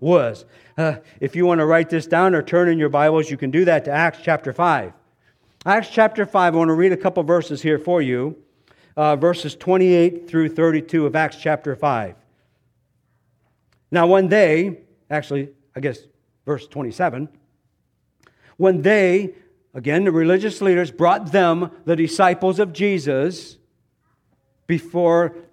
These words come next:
the court, before the consul, the high priest, who I remind you here was also the same high priest.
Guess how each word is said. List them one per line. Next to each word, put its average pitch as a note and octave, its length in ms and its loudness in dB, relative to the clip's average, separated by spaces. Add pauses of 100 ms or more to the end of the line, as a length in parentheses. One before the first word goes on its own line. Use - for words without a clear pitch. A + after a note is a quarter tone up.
the D3+ 100 0
court, F3+ 400 2
before F3 460 2
the F#3+ 240 -8
consul, F3 720 -2 (100)
the F3 120 0
high G#3+ 240 2
priest, D#3 520 -6 (200)
who F3+ 160 2
I F#3 40 4
remind G3+ 640 0
you D#3+ 140 0
here D3+ 420 0 (100)
was F3 220 2
also F#3+ 320 4
the G3+ 100 -2
same A3+ 280 2
high G3 180 2
priest. D#3 440 -4